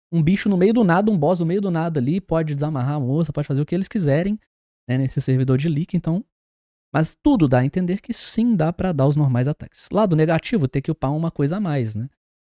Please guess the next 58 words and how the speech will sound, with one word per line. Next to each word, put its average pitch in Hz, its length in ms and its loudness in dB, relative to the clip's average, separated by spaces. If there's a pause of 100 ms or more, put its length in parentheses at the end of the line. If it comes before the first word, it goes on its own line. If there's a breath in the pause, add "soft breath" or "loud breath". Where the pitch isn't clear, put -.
(180)
Antes, 185 340 0
por 180 160 -4
exemplo, 165 220 -2
você - 80 -4
colocaria 139 500 0
um, 262 220 0 (140)
dez, 127 320 2
dez, 117 280 0
dez, 139 520 -4 (200)
seis 127 300 0
nela, 101 260 -2
né? 107 160 -2
Seis 117 280 -2
no, 123 140 2
na 120 160 0
Entry 120 220 -4
Skill. - 280 -10 (480)
Agora 117 180 0
você - 100 -2
vai - 40 -2
ter 127 80 -2
que - 80 -8
pôr, 127 100 -2
tipo, - 240 -6
dez, 151 380 0
dez, 110 320 0
dez, 110 300 -2
dez 139 480 -2 (180)
e 180 60 -10
seis 131 360 -6 (260)
na, 135 300 -2
na 120 140 0
Entry 123 200 -2
Skill. 143 280 -2 (260 soft breath)
Não 247 80 0
vale 151 140 6
a 135 40 2
pena 135 200 2
upar 113 180 -2
Entry 123 140 -2
Skill, - 260 -12
né, 104 100 -10
gente? 90 220 -8
Não 107 80 -8
vale 104 180 -4
muito 113 180 -4
a 117 60 -4
pena 117 200 -2
gastar 120 280 0
drop 127 340 0
de 165 120 0
boss 127 260 0
pra 151 160 -8
upar 123 180 -6
Entry 131 180 -6
Skill 123 240 -8
no 120 60 -4
geral. 143 200 -10